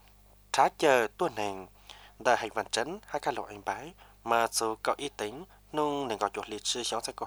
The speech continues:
chùa, tù nàng để lưu tư quấy lên nền chuột tùa, họ bông tàu bùn nhập bề sinh để thấy chốt xa cho tàng.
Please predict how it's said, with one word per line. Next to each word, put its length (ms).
chùa, 280
tù 160
nàng 120
để 80
lưu 220
tư 80
quấy 220
lên 140
nền 100
chuột 280
tùa, 260
họ 220
bông 160
tàu 140
bùn 160
nhập 120
bề 80
sinh 220
để 100
thấy 80
chốt 140
xa 260
cho 140
tàng. 460